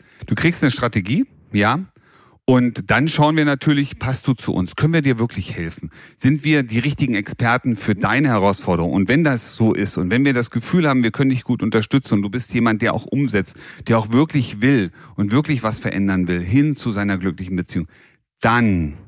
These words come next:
kann es dir passieren, dass wir dir ein Angebot machen, dich zu unterstützen.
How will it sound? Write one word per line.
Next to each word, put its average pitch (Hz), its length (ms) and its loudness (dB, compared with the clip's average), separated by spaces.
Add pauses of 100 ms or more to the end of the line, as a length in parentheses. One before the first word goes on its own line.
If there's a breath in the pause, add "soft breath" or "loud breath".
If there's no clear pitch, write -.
kann 101 200 -4
es 101 140 -4
dir 92 140 -4
passieren, 90 480 -6
dass 87 180 -8
wir 85 80 -8
dir 85 300 -8
ein 92 160 -10
Angebot 107 580 -4
machen, 98 220 -6
dich 85 160 -10
zu - 100 -10
unterstützen. - 680 -8